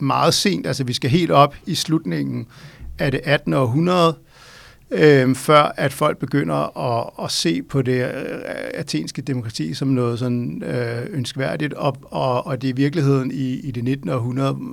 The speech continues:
øhm, at, øh, at, at, at demokrati og, og Athen sådan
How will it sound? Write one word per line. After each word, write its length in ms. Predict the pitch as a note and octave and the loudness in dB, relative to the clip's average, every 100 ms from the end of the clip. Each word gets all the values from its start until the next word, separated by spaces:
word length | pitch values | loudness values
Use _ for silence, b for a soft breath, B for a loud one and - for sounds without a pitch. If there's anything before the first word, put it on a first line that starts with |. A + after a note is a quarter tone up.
| C#3+ - - D3 | -6 -6 -4 -4
øhm, 240 | A2+ A#2 C#3+ | -4 -6 -4
at, 320 | F3 C#3 - - b b b b - - | 0 0 -2 -16 b b b b -14 -6
øh, 80 | C3 A#2 B2 - - D#4 | -4 -4 -4 -6 -8 -10
at, 120 | - - | -12 -10
at, 100 | - - - | -12 -10 -8
at 160 | C#3 | -4
demokrati 640 | C#3 B2+ B2 - D#3+ D3+ - | -2 -2 -2 -4 -4 -6 -6
og, 220 | C3+ B2 | -6 -6
og 180 | - - | -6 -8
Athen 260 | C#3 D3 C3+ | -6 -6 -6
sådan 320 | D3 C3+ | -4 -4